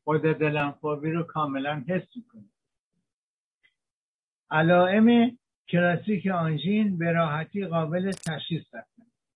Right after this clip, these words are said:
جایی که تبخال‌ها برجسته می‌شه،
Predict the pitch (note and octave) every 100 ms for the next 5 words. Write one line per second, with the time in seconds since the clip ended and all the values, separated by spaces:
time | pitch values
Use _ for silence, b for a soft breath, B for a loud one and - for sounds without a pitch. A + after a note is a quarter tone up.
0 | _ _ _ _ _ _ _ _ _ _
1 | _ _ _ _ _ F3+ G#3 G#3+ A3+ G#3
2 | F#3 F3 - F3+ E3+ G3+ F3+ E3+ D#3+ D#3
3 | D3+ - F3 D#3 D3 G3 G3+ A3+